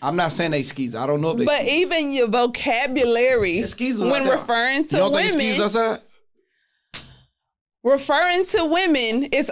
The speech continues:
Speaker 2: always a negative connotation
Speaker 1: Not negative.
Speaker 2: towards women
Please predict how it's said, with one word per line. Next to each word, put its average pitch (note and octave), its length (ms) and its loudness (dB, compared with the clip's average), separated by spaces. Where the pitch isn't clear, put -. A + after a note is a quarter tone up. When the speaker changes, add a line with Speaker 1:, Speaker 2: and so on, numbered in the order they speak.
Speaker 2:
always C#4+ 560 2
a A3 140 2
negative C4+ 560 2
connotation A#3+ 1120 0
Speaker 1:
Not A2+ 160 -4
negative. C#3+ 320 -2
Speaker 2:
towards A3+ 500 2
women A3 800 2